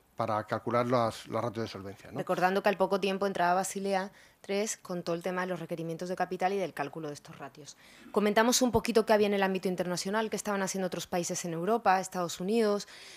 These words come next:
Speaker 2: por dónde se podía, mm, venir, por dónde podían venir los tiros, considerando que esto es octubre del dos mil trece. Vamos, vamos a recordar la fecha.
Speaker 1: Hicimos un ejemplo así un poco sencillo, simple, de cómo podría ser una de esas alternativas que,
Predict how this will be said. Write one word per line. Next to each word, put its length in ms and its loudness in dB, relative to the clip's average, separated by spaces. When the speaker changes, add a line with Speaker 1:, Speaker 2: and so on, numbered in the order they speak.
Speaker 2:
por 180 6
dónde 240 8
se 140 4
podía, 1040 4
mm, 640 -6
venir, 260 -2
por 140 -2
dónde 180 -2
podían 260 4
venir 180 0
los 180 2
tiros, 300 2
considerando 560 0
que 80 -4
esto 160 -2
es 160 -2
octubre 500 0
del 160 4
dos 160 -2
mil 160 -4
trece. 380 -8
Vamos, 220 -6
vamos 180 -4
a 40 -6
recordar 340 -4
la 100 -6
fecha. 280 -8
Speaker 1:
Hicimos 300 4
un 100 6
ejemplo 600 4
así 160 -4
un 80 -4
poco 220 2
sencillo, 540 6
simple, 420 8
de 220 8
cómo 200 8
podría 220 10
ser 220 4
una 180 8
de 60 8
esas 240 2
alternativas 760 4
que, 320 -2